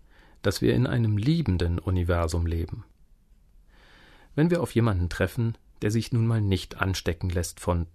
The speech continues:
Drängelei und mieser Laune, dann lässt sich die Stimmung manchmal aufbessern.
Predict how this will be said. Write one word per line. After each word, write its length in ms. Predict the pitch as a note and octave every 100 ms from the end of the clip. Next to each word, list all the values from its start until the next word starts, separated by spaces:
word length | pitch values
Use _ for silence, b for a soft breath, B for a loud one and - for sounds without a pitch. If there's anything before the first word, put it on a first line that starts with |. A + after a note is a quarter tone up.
| -
Drängelei 720 | - F#2 F2+ F2 F#2 G2+ G2
und 280 | - E2+ -
mieser 300 | G2+ A2 G2+
Laune, 480 | F#2+ A2 A#2+ B2 B2 b b b b b
dann 160 | D3 F3+
lässt 280 | C#3+ - -
sich 160 | D#3+
die 80 | -
Stimmung 380 | - B2 B2 C3
manchmal 380 | F#2 F2+ - A2+
aufbessern. 600 | G2 E2+ - - - A#2+